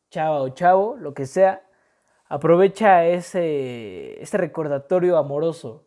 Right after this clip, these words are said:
a-, aprovechalo, utilízalo. Aprende métodos nuevos para conquistar a personas en mensaje, que a lo mejor en un futuro eso va a ser mucho más importante que, que conquistar en persona, ¿no?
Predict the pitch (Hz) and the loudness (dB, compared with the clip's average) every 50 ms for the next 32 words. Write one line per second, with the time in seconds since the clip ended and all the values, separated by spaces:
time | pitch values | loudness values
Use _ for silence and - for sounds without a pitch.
0 | _ _ - 135 127 - 139 131 160 160 190 202 202 170 127 117 110 - _ _ | _ _ -16 -14 -12 -12 -12 -8 -4 -2 -2 -2 -4 -6 -12 -14 -16 -18 _ _
1 | _ _ _ _ - 156 156 139 196 190 190 208 196 - - 131 123 127 - _ | _ _ _ _ -14 -14 -10 -8 -6 -4 -4 -4 -4 -6 -8 -12 -14 -16 -18 _
2 | _ _ _ _ _ _ _ _ _ _ _ _ _ _ _ _ _ _ _ _ | _ _ _ _ _ _ _ _ _ _ _ _ _ _ _ _ _ _ _ _
3 | _ _ _ _ _ _ _ _ _ _ _ _ _ _ _ _ _ _ - 147 | _ _ _ _ _ _ _ _ _ _ _ _ _ _ _ _ _ _ -4 -2
4 | 143 - 175 180 190 202 208 196 180 160 151 147 139 135 131 127 139 165 180 175 | 0 2 2 4 4 6 4 4 4 2 0 0 -2 -4 -6 -6 -4 -2 -2 0
5 | - 196 185 170 156 139 143 170 175 180 180 170 170 - 156 139 139 - 143 139 | 2 2 2 2 2 0 -2 -2 0 0 0 -2 -4 -6 -6 -6 -6 -6 -10 -10
6 | 127 143 131 - - 170 165 156 160 147 135 131 - 160 160 160 151 - 147 127 | -10 -12 -8 -4 -2 0 0 0 -2 -4 -6 -6 -6 -6 -6 -6 -6 -6 -8 -10
7 | 127 127 127 127 127 - 190 190 190 135 117 - - 127 131 135 131 - 156 156 | -10 -10 -12 -6 -2 -2 -2 -2 -2 -8 -12 -12 -12 -12 -10 -10 -10 -8 -6 -6
8 | 160 160 139 - 151 151 - 156 156 156 147 - 156 147 143 135 160 160 147 147 | -6 -8 -8 -10 -10 -6 -2 -2 0 0 -2 -2 -2 -4 -2 -2 -2 -2 -2 -4
9 | 139 139 - 143 156 160 151 - 160 139 135 143 143 139 151 147 143 143 - 196 | -6 -8 -6 -4 -4 -4 -2 -4 -6 -4 -4 -4 0 2 0 0 0 0 -6 -6
10 | 190 - 143 131 131 123 - - - - - - _ _ _ _ _ _ _ _ | -6 -6 -6 -6 -6 -8 -10 -16 -20 -20 -20 -20 _ _ _ _ _ _ _ _
11 | _ _ _ _ _ _ _ _ _ _ - 175 165 143 - 156 156 135 - 139 | _ _ _ _ _ _ _ _ _ _ -2 -2 -2 0 -2 -4 -6 -6 -6 -10
12 | 131 - - 156 156 151 151 135 131 127 120 - 135 127 123 - - 180 180 151 | -8 -2 2 4 4 4 2 0 -6 -8 -8 -6 -8 -8 -6 -6 -8 -8 -8 -8
13 | 120 107 107 117 143 185 240 | -10 -12 -14 -16 -16 -18 -18